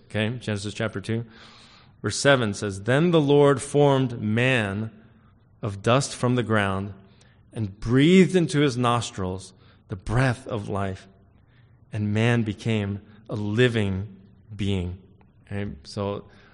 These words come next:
uh, there's no description like that anywhere, just in Genesis or any other scripture, of anything else that God made.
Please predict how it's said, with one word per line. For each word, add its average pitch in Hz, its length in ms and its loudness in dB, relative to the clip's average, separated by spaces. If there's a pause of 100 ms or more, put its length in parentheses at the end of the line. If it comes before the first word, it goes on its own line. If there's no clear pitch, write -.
(200)
uh, 95 280 -4
there's 98 220 -8
no 120 140 0
description 120 500 -6
like 95 260 -6
that 101 300 -8
anywhere, 110 640 -4 (120)
just - 160 -12
in 110 140 -6
Genesis 104 420 -6
or 104 60 -4
any 104 140 0
other 104 120 -2
scripture, 98 380 -6
of - 220 -10
anything 117 580 -4
else 107 220 -6
that 110 100 -8
God 107 280 -4
made. 107 340 -4